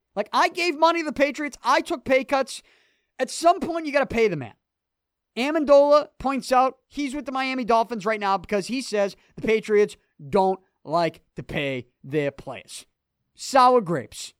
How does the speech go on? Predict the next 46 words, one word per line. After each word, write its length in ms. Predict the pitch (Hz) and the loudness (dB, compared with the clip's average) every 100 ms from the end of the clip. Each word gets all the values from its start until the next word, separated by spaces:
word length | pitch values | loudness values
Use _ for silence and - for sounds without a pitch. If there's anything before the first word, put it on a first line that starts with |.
| _ | _
right? 320 | 175 226 277 _ - | 2 2 2 _ -10
And 100 | 208 | -10
the 40 | |
sour 360 | - 254 247 233 | -2 0 2 2
grapes 420 | 233 233 - - _ - | 4 4 2 -18 _ -12
continued 480 | 202 - 254 254 240 | -10 -4 -4 -4 -6
with 160 | 226 | -8
the 60 | 202 | -2
Malcolm 320 | 214 220 202 | -2 -2 0
Butler 260 | 208 226 233 | -2 0 -6
stuff. 400 | - 240 233 _ _ _ _ - | 2 2 2 _ _ _ _ -14
Danny 320 | 160 247 254 | -4 -4 -2
Amendola, 400 | 247 226 233 240 233 | -4 0 2 2 -2
even 180 | 269 | 0
though, 140 | 262 254 | 0 0
uh, 160 | 240 233 | -2 0
I'm 180 | 277 | 2
with 180 | 285 262 | 6 4
him. 200 | 202 208 _ - | 4 -4 _ -4
I 80 | |
mean, 100 | 226 | 0
I 120 | 226 269 | 2 2
was 160 | 262 | -2
pissed 240 | - 277 262 | -6 -4 0
off 180 | 240 | 0
about 200 | 208 233 | 0 -2
the 60 | 214 | 0
Malcolm 260 | 208 214 196 | -2 -2 -4
Butler 240 | 190 175 | -4 -6
stuff, 260 | - 185 190 | -4 -4 -2
Malcolm 260 | 208 185 | -4 -2
Butler 200 | 185 185 | -4 -2
not 160 | 180 180 | -4 -4
playing 240 | 185 175 | -4 -6
in 40 | 160 | -6
the 60 | |
Super 240 | 139 175 143 | -10 -12 -8
Bowl. 280 | 131 156 _ _ 175 | -6 -6 _ _ -4
And 80 | |
I 40 | 202 | -4
can 140 | 233 | -2
only 180 | 254 247 | -2 -2
imagine 580 | 202 202 240 247 240 220 | -4 -2 0 0 -2 -4
what 140 | 214 | -4
it's 340 | 196 _ - 175 | -4 _ -16 -8
like 520 | 170 214 214 - | 2 4 4 -2